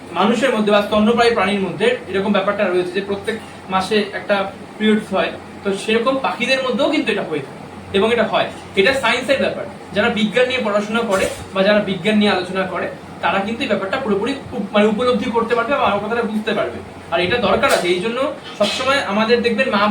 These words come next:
মা বোনেদের বলা হয়, মা-, বউদের বলা হয় যে বেশি বেশি করে এই, আহ, আয়রনযুক্ত খাবার খাও। কেন বলে? নিশ্চয়ই কোনো কারণ আছে। ঠিক সেম ভাবে পায়রার ক্ষেত্রেও কিন্তু প্রযোজ্য। পায়রাকে ক্যালসিয়াম, আয়রন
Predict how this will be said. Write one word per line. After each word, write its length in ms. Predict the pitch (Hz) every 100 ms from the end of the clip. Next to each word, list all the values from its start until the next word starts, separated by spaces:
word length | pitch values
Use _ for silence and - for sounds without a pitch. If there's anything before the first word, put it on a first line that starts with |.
| 202
মা 300 | 202 214 220
বোনেদের 360 | 226 226 233
বলা 260 | 196 185 175
হয়, 160 | 139 - - - 185 165
মা-, 160 | 180 165 165
বউদের 320 | 220 208 247
বলা 140 | 208
হয় 80 | 196
যে 100 | 190
বেশি 200 | 190 196
বেশি 200 | 220 214
করে 300 | 233 247 - - - - 196 175
এই, 240 | 160 156
আহ, 80 | 143 139 135 131 127 127 -
আয়রনযুক্ত 680 | 208 240 262 240 214 254
খাবার 300 | 233 208 196
খাও। 200 | 190 151 - - - -
কেন 200 | 220 233
বলে? 240 | - - -
নিশ্চয়ই 300 | 175 180 262
কোনো 180 | 214 233
কারণ 260 | 208 214 202
আছে। 180 | 190 208 - - -
ঠিক 140 | 285 -
সেম 300 | - 262 277
ভাবে 180 | 254 269
পায়রার 340 | - 208 240
ক্ষেত্রেও 420 | 240 - 294 320
কিন্তু 180 | 277 277
প্রযোজ্য। 440 | 208 185 160 - - - - -
পায়রাকে 460 | 175 - 220 277 -
ক্যালসিয়াম, 600 | 185 190 - 269 277 277 - - - - -
আয়রন 520 | 165 190 214 254 294